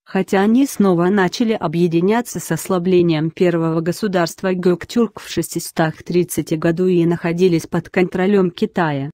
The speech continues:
Они снова перешли под суверенитет без особого сопротивления, когда было основано второе восточное государство Göktürk.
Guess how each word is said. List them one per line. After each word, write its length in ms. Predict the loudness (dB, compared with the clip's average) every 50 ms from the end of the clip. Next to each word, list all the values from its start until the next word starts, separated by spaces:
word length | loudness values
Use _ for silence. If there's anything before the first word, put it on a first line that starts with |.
| -14 _ _
Они 260 | 2 2 4 4 2
снова 420 | 2 0 2 2 4 4 2 0 0
перешли 520 | 0 0 0 0 0 0 0 0 0 0
под 200 | 0 -2 -4 -4
суверенитет 880 | 0 2 2 4 4 4 4 4 2 2 0 -2 -2 0 0 0 0 0
без 220 | -2 -2 -2 0
особого 460 | -2 -2 -2 -2 -2 0 0 0 -2
сопротивления, 1080 | -2 -4 -4 -2 -2 -2 -2 -2 -4 -4 -2 -2 0 0 0 -2 -2 -4 -4 -6 -8 -12 _ _ _
когда 380 | -2 -2 0 0 0 0 0 0
было 280 | 0 0 0 0 0 -2
основано 580 | -4 -2 0 2 2 4 4 2 2 0 0
второе 420 | -2 -2 -2 0 2 2 2 2 2
восточное 720 | 0 -2 -4 -2 2 2 2 4 2 0 0 0 0 0 0
государство 720 | 0 -2 -2 -2 -2 0 0 0 -2 -4 -6 -4 -4 -4 -2
Göktürk. 960 | 0 0 0 0 -2 -4 -10 -16 -10 -6 -4 -4 -4 -6 -8 -12 _ -20